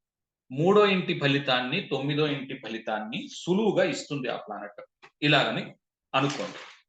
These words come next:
సులువుగా చేయడానికి ప్రయత్నం చేస్తున్నాను. Actually గా ఇంకా చాలా రిజల్ట్స్ వస్తాయి. ఒక దశ నడుస్తున్నప్పుడు, ఆ, ఏదో for example గురు మహర్దశ నడుస్తోంది అనుకుందాం. గురువు ఎక్కడైతే ఉచ్చలో ఉంటాడో,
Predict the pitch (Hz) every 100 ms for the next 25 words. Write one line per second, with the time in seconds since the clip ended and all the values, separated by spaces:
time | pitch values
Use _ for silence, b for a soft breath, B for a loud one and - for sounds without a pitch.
0 | _ _ _ - - 196 214 208 - 165
1 | 156 170 - 143 143 147 143 131 - 127
2 | 117 117 147 147 143 147 143 - 117 131
3 | 143 160 175 175 185 190 - _ _ _
4 | 143 151 165 165 151 147 151 131 120 -
5 | 123 123 127 175 156 151 147 151 139 127
6 | 123 127 139 147 - _ _ _ _ _
7 | 123 127 127 - - 131 151 160 156 143
8 | 131 127 147 143 160 131 170 175 - 127
9 | 131 131 143 127 - 135 135 147 123 120
10 | 110 - _ _ 117 - 147 214 233 190
11 | 143 147 202 196 196 202 156 147 - 202
12 | 190 151 135 131 113 107 117 123